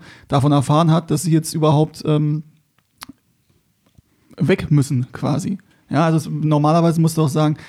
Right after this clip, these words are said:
also Hertha, und das ist wieder ein Ding, äh, eine Frage, wie Hertha Dinge antizipiert. Und da fehlt es in meiner, in meinen Augen an, an menschlicher Kompetenz, an sozialer Kompetenz, weil das sich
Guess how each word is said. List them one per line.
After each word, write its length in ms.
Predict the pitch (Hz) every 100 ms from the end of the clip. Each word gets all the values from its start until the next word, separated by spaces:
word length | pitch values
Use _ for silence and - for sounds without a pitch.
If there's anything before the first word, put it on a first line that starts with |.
| -
also 220 | 139 147
Hertha, 400 | 143 160 185 185 - - -
und 160 | - 143
das 100 | 147
ist 120 | 147
wieder 140 | 151
ein 100 | 156
Ding, 260 | 147 175 156
äh, 280 | 135 71 -
eine 180 | - -
Frage, 440 | - 113 156 160 147
wie 160 | 143 160
Hertha 340 | 147 160 160
Dinge 460 | 139 165 175 160 -
antizipiert. 920 | 156 147 143 143 131 170 190 277 - -
Und 140 | 190
da 100 | 156
fehlt 220 | 139 175
es 140 | 160 160
in 100 | 151
meiner, 400 | 151 151 151 156
in 160 | 156 151
meinen 200 | 156 165
Augen 300 | 156 160 156
an, 240 | 143 143 - - _ _ _ _ _ -
an 140 | 147
menschlicher 460 | 143 160 160 165 143
Kompetenz, 500 | 147 127 - 170 233
an 100 | 165
sozialer 440 | 147 - 156 180
Kompetenz, 640 | 180 202 214 - 202 262 -
weil 80 | 175
das 220 | 151 143
sich 240 | 156 139